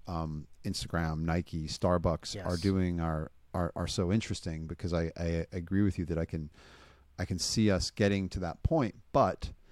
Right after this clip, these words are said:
Speaker 1: to get there, to your, to, to your point, um, the s-, the, the storytelling that drives the attention also has to scale.
Speaker 2: Yes,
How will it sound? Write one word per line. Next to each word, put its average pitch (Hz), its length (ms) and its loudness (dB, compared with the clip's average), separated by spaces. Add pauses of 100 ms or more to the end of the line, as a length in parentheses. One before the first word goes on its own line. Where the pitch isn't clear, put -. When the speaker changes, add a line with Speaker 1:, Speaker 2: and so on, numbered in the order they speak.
(340)
Speaker 1:
to - 120 -4
get 135 320 2
there, 92 480 0 (120)
to - 100 -4
your, 104 180 2
to, 107 260 2
to 117 140 0
your 127 80 6
point, 98 320 -2 (140)
um, 92 420 2
the 101 120 -2
s-, - 260 -2
the, 87 380 -2
the - 60 -8
storytelling 98 840 2 (500)
that 92 200 0
drives 101 420 4
the 95 80 -4
attention 90 600 -2
also 113 340 2
has 87 240 -2
to - 80 -10
scale. 98 280 0
Speaker 2:
Yes, - 260 -4